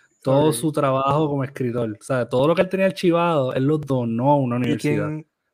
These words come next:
Speaker 2: Ah, una universidad, ok, ok.
Speaker 1: Mm. Este,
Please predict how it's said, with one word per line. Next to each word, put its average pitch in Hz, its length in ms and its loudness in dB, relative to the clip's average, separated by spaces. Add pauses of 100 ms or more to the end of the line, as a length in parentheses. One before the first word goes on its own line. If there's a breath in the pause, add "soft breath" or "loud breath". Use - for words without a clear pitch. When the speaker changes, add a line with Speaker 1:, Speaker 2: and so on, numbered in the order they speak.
(100)
Speaker 2:
Ah, 156 200 0
una 143 180 -4
universidad, 139 520 -6
ok, 123 80 -16
ok. 135 380 -20 (380)
Speaker 1:
Mm. 131 380 -6 (540)
Este, 110 880 -4